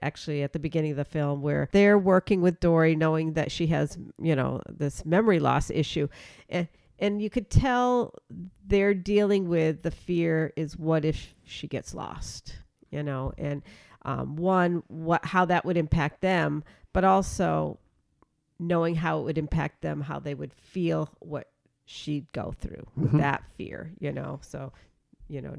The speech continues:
Speaker 1: dealing with the e-, the empathy of your child dealing with fear. So I can understand that. Um, and so I think that's why I, I like how this song really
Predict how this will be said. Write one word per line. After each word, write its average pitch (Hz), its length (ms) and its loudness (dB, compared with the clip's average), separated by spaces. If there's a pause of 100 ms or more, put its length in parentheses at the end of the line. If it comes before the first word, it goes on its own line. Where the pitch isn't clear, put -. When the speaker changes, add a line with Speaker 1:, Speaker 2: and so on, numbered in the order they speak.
Speaker 1:
dealing 151 380 -2
with 147 260 -4
the 139 220 -6
e-, - 260 -12
the 139 480 -6
empathy 143 520 -4
of 131 160 -8
your 131 160 -8
child 131 680 -2
dealing 120 340 -8
with 123 220 -10
fear. - 320 -6 (840)
So 240 180 2
I 247 100 6
can 233 340 0
understand 175 800 -2
that. 107 280 -4 (460)
Um, 156 500 0 (720)
and 208 160 0
so 220 100 4
I 208 120 6
think 269 220 0
that's - 240 2
why 180 460 4
I, 170 300 -2 (160)
I - 180 -14
like 165 360 -4
how 165 180 -2
this 160 200 -2
song 151 360 -2
really 151 320 -4